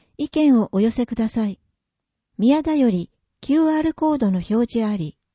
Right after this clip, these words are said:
市長へのメール、宮ユースポスト、若者からの意見箱。市、ホームページの専用フォームから送ることができます。宮ユースポスト、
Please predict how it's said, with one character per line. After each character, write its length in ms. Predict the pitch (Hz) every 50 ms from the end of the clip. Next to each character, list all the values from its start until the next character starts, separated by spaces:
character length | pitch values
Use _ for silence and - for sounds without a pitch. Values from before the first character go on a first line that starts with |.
| _ _ _ _ _ _ _ _ _ _ _ -
市 180 | - - -
長 340 | - - 311 320 311 285 262
へ 140 | 233 233 233
の 160 | 208 175 160
メ 240 | 165 190 190 190 190
ー 20 |
ル、 220 | 170 175 175 - - _ _ _ _ _ _ _ -
宮 260 | 185 208 247 294 311
ユ 200 | 302 285 294 294
ー 20 |
ス 160 | 302 - - -
ポ 140 | 277 262
ス 120 | 254 - -
ト、 220 | - 160 135 - _ _ _ _ _ _ _ _ -
若 260 | 196 208 - 294 294
者 280 | 302 302 294 302 302
か 140 | - 277 269
ら 140 | 269 285 277
の 120 | 240 196
意 100 | 180 165 -
見 280 | - 247 262 254 233
箱。 380 | 180 160 160 - - 190 - - _ _ _ _ _ _ _ _ _ _ _ _
市、 360 | - - - 269 269 269 - _ _ _ _
ホ 200 | - 254 277 302
ー 20 |
ム 120 | 330 339 -
ペ 160 | - 320 320
ー 40 | 294
ジ 120 | - 214
の 120 | 202 185
専 240 | 190 - 262 277 294
用 220 | 302 311 311 320 330
フ 120 | 339 311
ォ 40 | 311
ー 20 |
ム 120 | 277 247 -
か 140 | - 196
ら 120 | 185 180 175
送 180 | - - 269
る 100 | 277 294
こ 140 | - 285 285
と 100 | - 285
が 120 | 262 226 165
で 100 | 165 -
き 140 | - 170
ま 120 | 170 170 175
す。 200 | - - - _ _ _ _ _ _ _ _ _ _ _ -
宮 300 | 254 277 269 240 208 - -
ユ 220 | 185 202 240 294
ー 40 | 311
ス 160 | - - 294
ポ 160 | - 285 277
ス 160 | 269 - - -
ト、 220 | 175 170 170